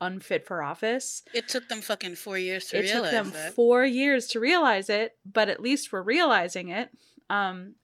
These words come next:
Speaker 1: and I'm hopeful that, because I think that, uh, like, as a,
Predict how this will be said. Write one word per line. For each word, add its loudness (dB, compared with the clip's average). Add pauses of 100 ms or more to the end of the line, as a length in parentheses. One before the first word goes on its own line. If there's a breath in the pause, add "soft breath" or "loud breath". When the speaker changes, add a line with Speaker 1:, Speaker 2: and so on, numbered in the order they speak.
Speaker 1:
and -4 (160)
I'm 0
hopeful -2
that, -2 (1000 loud breath)
because 2
I 0
think -2
that, 6 (400)
uh, 6 (100)
like, 0
as 2
a, 2